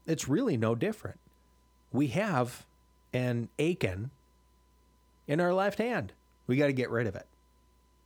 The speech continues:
'cause it's causing the rest of us to stumble and fall down. Um, which that, Jesus spoke in hyperbole a lot. That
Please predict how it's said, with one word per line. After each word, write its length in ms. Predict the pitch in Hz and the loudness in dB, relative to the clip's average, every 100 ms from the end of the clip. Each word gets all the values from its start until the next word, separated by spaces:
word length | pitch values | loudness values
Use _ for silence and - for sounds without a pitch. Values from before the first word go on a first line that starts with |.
| _ _ _ - | _ _ _ -2
'cause 140 | 131 | -2
it's 140 | 113 - | 0 -2
causing 320 | 131 131 120 | -4 0 0
the 80 | 107 | 0
rest 300 | 117 - 101 | -2 -4 -6
of 60 | |
us 120 | 85 - | -8 -8
to 100 | 87 | -8
stumble 360 | - 95 95 | -4 -6 -6
and 140 | 90 - | -10 -8
fall 180 | 95 | -8
down. 240 | 85 85 78 _ _ _ _ _ - - - - - | -6 -10 -12 _ _ _ _ _ -20 -20 -20 -20 -4
Um, 380 | 117 92 90 92 - _ _ _ - _ | -4 -2 -6 -12 -20 _ _ _ -20 _
which 260 | - 135 - | -2 -2 2
that, 240 | 139 127 - _ _ _ _ _ _ _ _ _ _ _ | 0 -2 -8 _ _ _ _ _ _ _ _ _ _ _
Jesus 340 | 113 151 127 117 | 0 2 2 -2
spoke 300 | - 120 120 | 2 2 2
in 80 | 101 | 0
hyperbole 560 | 107 - 110 98 92 | 0 2 0 0 -4
a 80 | 90 | -4
lot. 260 | 90 80 - | -6 -8 -2
That 220 | 107 | -2